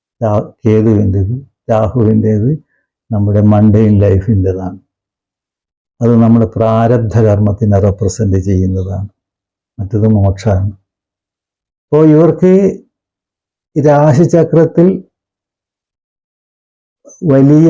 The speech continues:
രാശി, ഈ നമ്മുടെ ഈ ജ്യോതിഷത്തിൽ വലിയ സ്ഥാനമുണ്ട്. പക്ഷേ, ഉം, ഈ രാശിചക്രത്തിൽ അവർക്ക് ഒരു ക്ഷേ-, ര-, സ്വന്തമായ ക്ഷേത്രങ്ങളില്ല.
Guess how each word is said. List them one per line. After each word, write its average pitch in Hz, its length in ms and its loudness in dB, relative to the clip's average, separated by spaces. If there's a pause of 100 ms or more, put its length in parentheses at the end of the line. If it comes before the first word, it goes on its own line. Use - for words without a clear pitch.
(120)
രാശി, 139 580 0
ഈ 139 120 4 (760)
നമ്മുടെ 135 420 2 (380)
ഈ 135 100 4 (580)
ജ്യോതിഷത്തിൽ 170 800 2
വലിയ 156 420 2 (100)
സ്ഥാനമുണ്ട്. 113 840 -2 (1000)
പക്ഷേ, 160 320 0 (1000)
ഉം, 147 240 0 (160)
ഈ 160 200 2
രാശിചക്രത്തിൽ 139 1300 0 (160)
അവർക്ക് 117 420 -2 (120)
ഒരു 120 200 0
ക്ഷേ-, 113 400 -2
ര-, 127 260 0 (240)
സ്വന്തമായ 139 540 2 (100)
ക്ഷേത്രങ്ങളില്ല. 104 840 -2